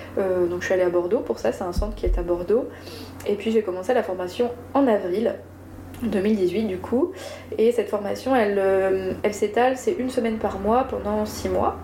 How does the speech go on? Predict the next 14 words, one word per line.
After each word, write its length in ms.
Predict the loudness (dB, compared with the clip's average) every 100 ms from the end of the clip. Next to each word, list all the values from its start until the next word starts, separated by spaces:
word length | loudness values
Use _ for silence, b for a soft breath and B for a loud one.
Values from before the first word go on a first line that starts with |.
| B B B -2
et 140 | 0
après 260 | 2 2 2
il 60 |
y 40 | 2
a 40 |
toute 260 | -4 -10 -8
une 60 |
partie 240 | -8 -4 -4
pratique 400 | -4 -6 -4 -4
à 60 |
réaliser 580 | -2 0 0 0 0 0
pour 260 | 0 -4 -4
être 80 |
certifiée. 600 | -4 -6 -6 -10 -12 -10